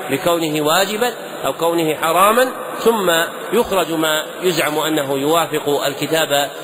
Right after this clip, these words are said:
والسنة، وأن هذا الأمر لا مرية فيه. وقد كثر هذا بأخره لما غلب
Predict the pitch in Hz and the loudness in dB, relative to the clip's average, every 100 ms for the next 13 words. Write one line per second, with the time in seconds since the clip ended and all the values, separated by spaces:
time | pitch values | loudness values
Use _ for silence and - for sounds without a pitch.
0 | - 139 139 - 180 202 180 156 156 151 | -6 -4 -4 -2 0 0 0 -2 -2 -2
1 | 135 151 139 139 - - - 147 160 175 | -2 -2 0 -2 -4 -10 -4 -2 0 -2
2 | 151 151 160 160 151 143 147 143 117 135 | 0 0 0 0 0 0 0 -2 -4 -4
3 | 185 139 117 156 190 175 - 214 180 156 | -2 -2 -4 -2 0 -2 -2 -2 0 -2
4 | 156 170 147 165 196 - - - 175 208 | 0 0 2 0 -2 -6 -12 -4 -2 0
5 | 196 160 147 143 185 190 156 156 175 - | 0 0 -2 -2 -2 0 2 0 -2 -8
6 | - 156 202 196 143 | -10 -2 2 2 2